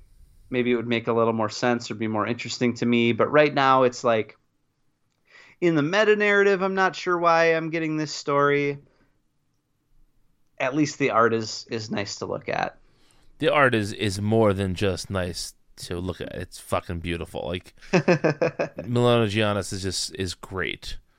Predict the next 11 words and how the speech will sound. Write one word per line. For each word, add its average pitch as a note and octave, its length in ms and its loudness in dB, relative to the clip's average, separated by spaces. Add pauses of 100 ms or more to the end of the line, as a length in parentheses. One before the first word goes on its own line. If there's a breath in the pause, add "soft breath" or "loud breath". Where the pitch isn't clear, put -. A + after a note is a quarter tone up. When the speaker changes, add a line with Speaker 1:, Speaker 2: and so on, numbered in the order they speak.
(420)
Speaker 2:
And G2+ 180 2
I F#2+ 100 2
think G2 320 -4
that F#2 140 -4
there's, F2+ 520 -2
there's F2 260 -2
very, G#2 320 2
very G2+ 200 0
little G2 260 2
I F#2 120 -2
can, F#2 340 -6